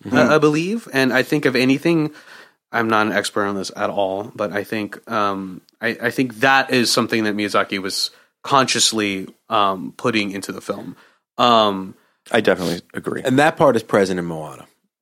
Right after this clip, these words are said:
Speaker 1: That, that's
Speaker 2: Sure.
Speaker 1: yeah, that's kind of what I think Moana, Moana is getting at to some extent, which is like, if you don't take care of the planet, God will unleashes wrath
Speaker 3: Yeah,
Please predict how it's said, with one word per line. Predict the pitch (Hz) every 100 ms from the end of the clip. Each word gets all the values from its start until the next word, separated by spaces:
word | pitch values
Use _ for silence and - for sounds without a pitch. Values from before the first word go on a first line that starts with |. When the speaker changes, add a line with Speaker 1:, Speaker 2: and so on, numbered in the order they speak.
| _ _ -
Speaker 1:
That, | 127 143 120
that's | 127 139 151 - - - - - -
Speaker 2:
Sure. | 135 101 -
Speaker 1:
yeah, | 117 90
that's | 101 147 156 -
kind | - 165 165
of | 151
what | 135
I | 113
think | 107 123
Moana, | 110 104 104 104 110
Moana | 120 110 107 107
is | 92
getting | - 104 107 117 117
at | 127 113
to | -
some | - 110
extent, | 95 - 104 95
which | 101
is | 98
like, | 92 90 - - - _ _
if | -
you |
don't | 92 117
take | 151 -
care | 139
of | 143
the |
planet, | 151 - 117 117 117 - _ _ _ _ _ _ _ _
God | 117 113 -
will | 101 107 - _ _ _ -
unleashes | 110 104 104 156
wrath | 208 320 -
Speaker 3:
Yeah, | 139